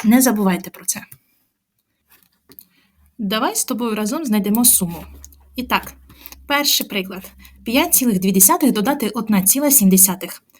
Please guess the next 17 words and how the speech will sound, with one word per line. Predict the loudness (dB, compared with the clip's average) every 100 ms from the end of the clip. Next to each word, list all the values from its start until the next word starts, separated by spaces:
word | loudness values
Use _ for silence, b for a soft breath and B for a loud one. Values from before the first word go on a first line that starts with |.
| b b
Зверни | -2 2 2
увагу, | 4 2 2
кома | 0 0 2
записана | 2 2 0 -2 -6
під | -8
комою. | -2 -2 -2 -6 -12 _ B B B
І | -8
так, | 0 0 2
два | 2 2
додати | 2 -2 -4 -2
сім | -2 -2
буде | -2 0
дев'ять. | -2 -2 -6 -12 -14
Записуємо | -10 -6 -6
з | -4
тобою | -4 -2
дев'ять. | -4 -6 -10